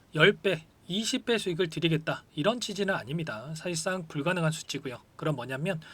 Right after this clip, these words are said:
최소한 우리가 백 일이라는 기간 동안에 계좌 수익, 이백 퍼센트, 삼백 퍼센트 수익을 만들어 보자라는 취지에서 진행이 되는 거니까 오해 없으시기 바라겠습니다. 자, 백만 원으로 시작하더라도 차곡차곡 수익을 쌓아간다라고 했을 때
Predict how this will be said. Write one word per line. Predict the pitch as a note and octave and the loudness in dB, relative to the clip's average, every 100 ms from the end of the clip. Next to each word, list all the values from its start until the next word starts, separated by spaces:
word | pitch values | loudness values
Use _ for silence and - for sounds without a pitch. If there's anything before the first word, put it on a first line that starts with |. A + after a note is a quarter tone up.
| - - | -20 0
최소한 | C#4 C4+ C#4+ G#3+ | 4 8 8 6
우리가 | F3+ D#3+ B2 - - - _ | 2 0 -2 -8 -14 -20 _
백 | - E3+ F3+ | -2 0 2
일이라는 | C4 A3+ G#3 G3 F#3+ | 2 6 8 8 2
기간 | E3 D#3 D#3 | 0 0 0
동안에 | C3+ C#3 G3 B3+ - - - | -2 -2 -2 -2 -8 -20 -8
계좌 | - D3+ G#3 A3 | -2 8 10 10
수익, | G#3 E3 - - _ _ - | 8 -2 -4 -8 _ _ -4
이백 | D3 F3+ B3 | 0 2 2
퍼센트, | - F3 D#3+ - A2 - _ _ | 0 -2 -2 -4 -14 -16 _ _
삼백 | - B3+ C#4 C#4+ C#4+ | -10 -6 0 0 2
퍼센트 | A#3 A3 F#3 | 0 0 -2
수익을 | - C#3+ F#3 G3 | -4 -4 -2 -4
만들어 | - C#3 A#3+ A#3+ | -4 0 2 2
보자라는 | A3 G3+ F#3+ F3+ | 4 6 6 2
취지에서 | D#3+ D#3+ C#3+ C3 F#3 | -2 -2 -2 0 -2
진행이 | - D#3+ E3+ D#3+ | 0 0 2 0
되는 | - B2+ F#3 | -4 -4 0
거니까 | F3+ - - E3 - - - | -2 -2 -4 -4 -6 -18 -6
오해 | C3 F#3 | 6 8
없으시기 | G3 D#3+ D#3+ D3 D#3+ | 8 4 -2 -2 -4
바라겠습니다. | B2 D3 D#3+ B2+ G2+ G#2+ F3 - - - | -2 -2 -2 -6 -10 -10 -12 -14 -20 -10
자, | - | -8
백만 | - C#3+ F#3 C4 C4 | -4 0 4 4 4
원으로 | A#3+ A#3+ A3+ | 2 2 2
시작하더라도 | - A3 G3+ F3 D#3 C3+ F3+ A#3 - - _ | 2 2 2 2 0 0 0 0 -2 -16 _
차곡차곡 | - C#4+ D4+ D4 G#3 D#3 - | 2 4 4 2 0 0 -6
수익을 | - G3+ G3 | -2 2 2
쌓아간다라고 | F3 A#3 A#3 G#3+ F#3+ | 6 4 4 2 0
했을 | E3 D#3 | 0 -4
때 | - G#2+ C3 | -6 -10 -12